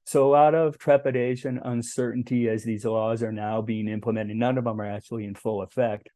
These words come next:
But then also within industry, there's competing interests on how the program should be run,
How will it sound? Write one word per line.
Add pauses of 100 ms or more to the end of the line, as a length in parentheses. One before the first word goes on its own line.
But
then
also
within
industry,
there's (140)
competing
interests
on
how
the
program
should
be
run,